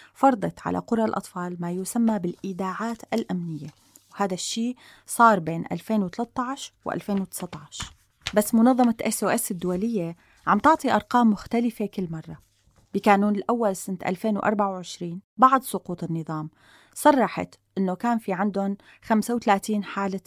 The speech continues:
إيداع أمنية بهي السنوات، بس هذا العدد ارتفع تدريجيًا عبر تصريحات متكررة لحتى يوصل لمية وأربعين حالة بشهر تموز ألفين وخمسة وعشرين. الوثائق المسربة اللي حصلنا عليها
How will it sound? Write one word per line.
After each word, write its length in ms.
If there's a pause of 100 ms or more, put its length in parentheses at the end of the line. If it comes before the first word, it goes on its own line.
إيداع 400
أمنية 480 (160)
بهي 200
السنوات، 640 (400)
بس 200
هذا 220
العدد 440 (360)
ارتفع 380
تدريجيًا 720
عبر 240
تصريحات 840
متكررة 720
لحتى 340
يوصل 340
لمية 400
وأربعين 520
حالة 460 (300)
بشهر 300
تموز 560
ألفين 260
وخمسة 380
وعشرين. 400 (840)
الوثائق 520
المسربة 500
اللي 140
حصلنا 420
عليها 420